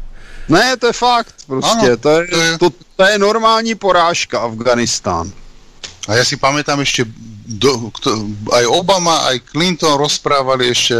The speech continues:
Speaker 2: alebo Bush mladší, že oni to tam vyhrajú, že nebudú opakovať Rusko, Rusov.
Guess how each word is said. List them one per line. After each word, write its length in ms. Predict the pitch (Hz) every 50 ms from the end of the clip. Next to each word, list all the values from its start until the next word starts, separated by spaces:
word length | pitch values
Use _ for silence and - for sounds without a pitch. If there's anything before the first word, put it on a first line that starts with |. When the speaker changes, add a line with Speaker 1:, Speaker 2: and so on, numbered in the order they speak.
| 113 113 110
Speaker 2:
alebo 280 | 107 107 107 104 101
Bush 380 | 95 95 110 160 220 208 - -
mladší, 440 | 127 139 160 160 - - - 147 - - - - - - - - - - -
že 220 | 117 113 123 127 123
oni 200 | 131 139 135 127
to 80 | 139
tam 160 | 135 139 131
vyhrajú, 400 | 131 139 139 135 135 135 127 117
že 100 | 113 120
nebudú 420 | 120 131 131 131 139 131 131 127 127 120
opakovať 520 | - 131 - 131 123 - 123 120 120 113 113
Rusko, 400 | 113 120 127 131 - - 110 110 -
Rusov. 520 | 113 127 135 143 - - 123 110 107